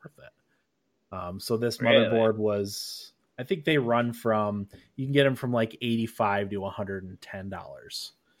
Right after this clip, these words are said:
Speaker 2: I wanna say this was, like, a hundred and ten.
Speaker 1: Yeah, probably. Everything right now is kind of on the max price. Uh, so, uh, motherboards is, have been hard to find. Power supplies have been very hard to find.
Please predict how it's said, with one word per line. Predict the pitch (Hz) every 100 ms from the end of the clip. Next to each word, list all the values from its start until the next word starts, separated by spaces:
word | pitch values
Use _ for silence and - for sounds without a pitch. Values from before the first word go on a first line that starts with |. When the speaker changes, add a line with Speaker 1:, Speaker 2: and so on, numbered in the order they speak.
| - -
Speaker 2:
I | 104
wanna | 113 120
say | 127 110
this | -
was, | 98
like, | 98
a | 92
hundred | 104 95 92
and | 87
ten. | 87 87 87 95
Speaker 1:
Yeah, | 117 113 107
probably. | 101 135 123 110 113 120
Everything | 160 185 190 185
right | 143 135
now | 113 113
is | 117 -
kind | 117 110
of |
on | 110
the | 101
max | 101 101 -
price. | - 98 104 - - _ _ - _ - _ 107
Uh, | 104 104
so, | - 113 107 104 _ _ _ _ _ -
uh, | 143 - -
motherboards | 147 151 139 131 117 113
is, | 107 110
have | 117 110
been | 110
hard | 104 107
to | 101
find. | - 101 98
Power | 131 127
supplies | 127 127 113 113
have | 113 101
been | 104 101
very | 113 107
hard | 104 98
to | 92
find. | 101 92 92 92